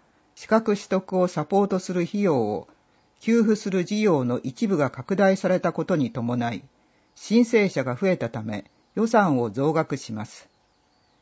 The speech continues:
九、どのような職種の技能習得や資格取得のサポートを受けられるのか。A、保育士、看護師、准看護師、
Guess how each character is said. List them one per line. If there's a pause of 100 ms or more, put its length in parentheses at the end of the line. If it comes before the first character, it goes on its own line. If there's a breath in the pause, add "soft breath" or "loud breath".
(380)
九、 (320)
ど
の
よ
う
な
職
種
の
技
能
習
得
や (380 soft breath)
資
格
取
得
の
サ
ポ
ー
ト
を
受
け
ら
れ
る
の
か。 (1000)
A、 (360)
保
育
士、 (240)
看
護
師、 (280)
准
看
護
師、